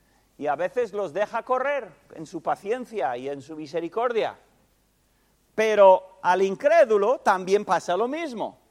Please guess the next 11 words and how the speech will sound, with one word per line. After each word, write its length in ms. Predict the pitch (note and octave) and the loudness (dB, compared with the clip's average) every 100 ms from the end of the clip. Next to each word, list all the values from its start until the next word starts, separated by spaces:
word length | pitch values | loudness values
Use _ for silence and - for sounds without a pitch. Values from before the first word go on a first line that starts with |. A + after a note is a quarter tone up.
| _ _ - | _ _ -12
A 180 | D#3 F3+ | -4 6
veces 840 | C#4+ D#4+ - E3 G2+ - - - _ _ _ _ _ _ _ _ _ _ | 6 6 2 -4 -4 -14 -20 -20 _ _ _ _ _ _ _ _ _ _
hay 280 | - A#3 B3+ | 0 2 2
incrédulos 920 | C4+ G#3+ C#4+ D4 C4 F#3 A2 - - _ _ _ _ _ _ _ _ _ _ _ | 0 2 4 4 4 0 -2 -8 -20 _ _ _ _ _ _ _ _ _ _ _
que 140 | A#3 A#3+ | -2 6
mueren 400 | B3+ D#4 C#4+ C4 | 8 8 6 4
de 100 | C4 | 2
viejos 760 | E4+ E4+ C4 D#3+ - - - _ _ _ _ _ - | 4 2 4 -2 -4 -20 -20 _ _ _ _ _ -8
y 200 | B3 G#3+ | -4 -4
son 520 | - D#4 F4 E4+ C#4+ _ _ _ | 2 6 6 2 -14 _ _ _
sinvergüenzas. 1200 | - B3 A#3+ G#3 G3+ F3+ D4+ F#4 A3+ B2 - - | -8 -2 0 2 2 6 4 4 -4 -8 -12 -20